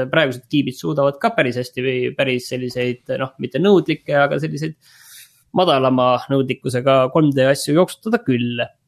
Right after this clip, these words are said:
Et, et kuidas see nüüd kandub sinna, sinna edasi, sinna natukene, natukene korralikuma jõudluse poole, et seda saab nagu näha.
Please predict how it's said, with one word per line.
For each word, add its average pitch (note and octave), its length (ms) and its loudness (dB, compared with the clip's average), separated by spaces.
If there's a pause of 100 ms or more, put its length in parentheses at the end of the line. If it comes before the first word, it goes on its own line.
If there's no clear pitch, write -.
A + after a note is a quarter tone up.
(100)
Et, B2+ 400 0
et C3 240 2
kuidas E3+ 260 4
see C3+ 120 -2
nüüd B2+ 100 -8
kandub D#3 400 2
sinna, B2 680 -2
sinna B2+ 260 -2
edasi, C3+ 400 0
sinna B2 240 -8
natukene, A#2+ 800 -4 (320)
natukene B2 560 -4
korralikuma B2 720 0
jõudluse B2+ 380 -4
poole, A#2+ 260 -6
et A2+ 80 -10
seda F#3 260 2
saab - 220 -12
nagu B2 240 -4
näha. C#3 240 -2